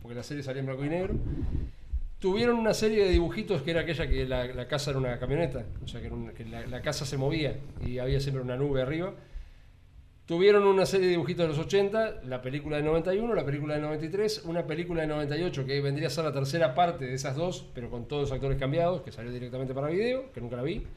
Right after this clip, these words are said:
Y después tuvieron una serie de dibujos animados en los noventa que la pasaban en el Canal cuatro, que supuestamente estaba basada en las, en las películas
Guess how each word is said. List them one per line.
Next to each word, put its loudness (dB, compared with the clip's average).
Y -2
después 0
tuvieron 4
una 4
serie 0
de 6
dibujos 4
animados 0
en -2
los 0
noventa 0
que -4
la -2
pasaban -6
en -2
el -4
Canal -2
cuatro, -4
que -12
supuestamente -6
estaba -2
basada -4
en -6
las, -12
en -14
las -12
películas -4